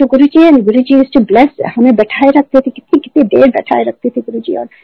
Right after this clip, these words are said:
तीन, तीन बार लंगर खिलाते थे। इतनी ब्लेसिंग थी गुरुजी ने। उसको भी एक बार खड़ा करके कहा, "तू अपना सत्संग शेयर कर रहे हो।" वो हेजिटेट कर रही थी, कहती है कि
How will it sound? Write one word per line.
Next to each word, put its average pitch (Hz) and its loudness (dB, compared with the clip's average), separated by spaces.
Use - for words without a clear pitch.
तीन, 320 6
तीन 311 2
बार 262 0
लंगर 254 0
खिलाते 226 -4
थे। - -4
इतनी 403 4
ब्लेसिंग 254 0
थी 254 -2
गुरुजी 226 -6
ने। 190 -6
उसको 277 2
भी 302 4
एक 277 4
बार 262 0
खड़ा 262 -2
करके 254 -2
कहा, 247 -6
"तू 262 -2
अपना - -4
सत्संग 302 0
शेयर 214 0
कर 214 -4
रहे 226 0
हो।" 220 0
वो 233 2
हेजिटेट 262 0
कर 247 0
रही 226 0
थी, 254 -4
कहती 233 -2
है 262 0
कि 262 0